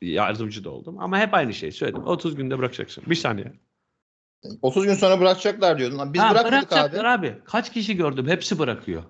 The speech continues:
Speaker 2: Biz bıra-, biz
Speaker 1: Anladın
Speaker 2: niye
Speaker 1: mı? Çünkü
Speaker 2: bırakmadık?
Speaker 1: Ha?
Speaker 2: Biz niye bırakmıyoruz?
Speaker 1: Abi bak, onu anlatıyorum. <laughs>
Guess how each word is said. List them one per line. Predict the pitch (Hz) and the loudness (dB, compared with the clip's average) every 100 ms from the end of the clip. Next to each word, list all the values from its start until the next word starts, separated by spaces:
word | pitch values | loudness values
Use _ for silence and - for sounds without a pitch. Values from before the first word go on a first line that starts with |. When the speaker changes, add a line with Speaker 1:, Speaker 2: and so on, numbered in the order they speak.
| _ _ _ - | _ _ _ -10
Speaker 2:
Biz | 147 180 | -8 0
bıra-, | 214 | 2
biz | 139 | 6
Speaker 1:
Anladın | 190 220 | 6 6
Speaker 2:
niye | 214 | 2
Speaker 1:
mı? | 165 | 2
Çünkü | 220 185 | 2 2
Speaker 2:
bırakmadık? | 170 233 _ _ _ _ _ | -2 -4 _ _ _ _ _
Speaker 1:
Ha? | - 208 285 - _ _ _ 170 | 4 4 4 -4 _ _ _ -10
Speaker 2:
Biz | 202 | -4
niye | 214 196 | -2 0
bırakmıyoruz? | 165 147 139 139 220 - _ _ _ | 2 0 -2 -6 -6 -12 _ _ _
Speaker 1:
Abi | 113 165 196 - | -6 -4 -4 -8
bak, | 110 123 - _ _ _ - | -6 -6 -8 _ _ _ -8
onu | 127 196 | -2 0
anlatıyorum. | 196 135 - 98 85 82 _ _ _ _ _ _ | 2 0 -4 -6 -6 -12 _ _ _ _ _ _
<laughs> | _ | _